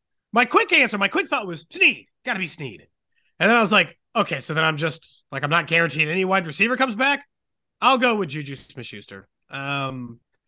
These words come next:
might seem like, uh, I'm grasping at straws there a little bit, especially considering Patrick Mahomes just put up three hundred twenty-six yards and two touchdowns without any wide receivers, but I'm, I'm gonna take Juju Smith-Schuster against Philly.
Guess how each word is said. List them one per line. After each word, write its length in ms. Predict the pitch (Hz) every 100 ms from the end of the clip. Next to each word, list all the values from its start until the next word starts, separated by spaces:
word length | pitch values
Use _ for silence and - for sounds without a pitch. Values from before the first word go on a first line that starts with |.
| _ _ -
might 280 | 196 202 -
seem 480 | 214 214 208 196 -
like, 400 | 202 196 185 - 190
uh, 160 | 190 185
I'm 180 | 180 160
grasping 420 | 196 196 - 202
at 120 | 196
straws 400 | - 247 302 247
there 240 | 285 277
a 60 | 262
little 180 | 294 277
bit, 160 | 269 240
especially 400 | - 240 - 220
considering 340 | 196 220 208
Patrick 240 | 208 190
Mahomes 220 | 185 214 180
just 180 | 175
put 120 | - 180
up 80 | -
three 140 | 196
hundred 220 | 180 170
twenty-six 400 | - 180 160 156
yards 180 | 175 165
and 100 | 131
two 120 | 185
touchdowns 560 | 175 175 - 175 170 - _ _ - - - _ 170
without 340 | 190 185 196
any 220 | 285 277
wide 300 | 269 277 240
receivers, 960 | 247 - 254 220 226 214 196 165 - - -
but 160 | 185 185
I'm, 180 | 214 233
I'm 220 | 202 226
gonna 160 | 233 214
take 220 | 202 151
Juju 260 | 170 151
Smith-Schuster 680 | 143 147 131 143 123 131 117 175
against 800 | 151 117 214 285 - - - _ _
Philly. 420 | 226 247 254 277